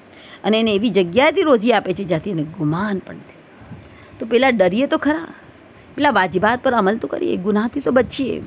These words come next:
ને ખાલી પડવાનું. અઝીઝો, સૈયદ આબિદ હુસૈન ઝૈદી આયત માટે કહે છે કે અગર આ અમલ બચ્ચાઓને શીખવાડી દેવામાં આવે, આ આયત,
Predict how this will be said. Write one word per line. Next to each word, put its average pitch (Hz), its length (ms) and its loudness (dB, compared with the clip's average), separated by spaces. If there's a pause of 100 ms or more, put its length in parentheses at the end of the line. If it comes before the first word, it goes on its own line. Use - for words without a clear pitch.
(120)
ને 196 120 0
ખાલી 202 240 -2
પડવાનું. 247 560 0 (340)
અઝીઝો, 156 460 -10 (920)
સૈયદ 208 200 4
આબિદ 196 280 0
હુસૈન 214 260 2
ઝૈદી 180 300 4
આયત 190 260 2
માટે 196 220 0
કહે 180 120 -4
છે 262 120 -6
કે 240 80 2
અગર 208 200 2
આ 185 120 2
અમલ 185 160 0
બચ્ચાઓને 247 560 0
શીખવાડી 208 440 -2
દેવામાં 160 360 -2
આવે, 160 140 -10 (220)
આ 147 360 -2 (160)
આયત, 190 320 -2